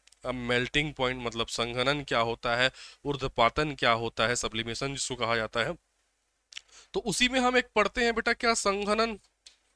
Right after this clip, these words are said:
एक चीज क्या पढ़ते हैं अपन, संघनन, कंडेंसेशन जिसको कहा जाता है। संघनन क्या होता है?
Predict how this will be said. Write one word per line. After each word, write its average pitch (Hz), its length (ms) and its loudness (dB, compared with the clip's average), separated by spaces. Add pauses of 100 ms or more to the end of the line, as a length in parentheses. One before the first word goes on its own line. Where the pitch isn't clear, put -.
(500)
एक 165 160 -2
चीज 196 200 -6
क्या 214 180 6
पढ़ते 185 300 -2
हैं 123 80 2
अपन, 123 200 -4
संघनन, 160 600 0
कंडेंसेशन 151 840 0
जिसको 170 260 -6
कहा 156 200 0
जाता 151 280 -4
है। 147 140 -10 (500)
संघनन 196 540 4
क्या 233 160 6
होता 156 360 4
है? 104 320 -8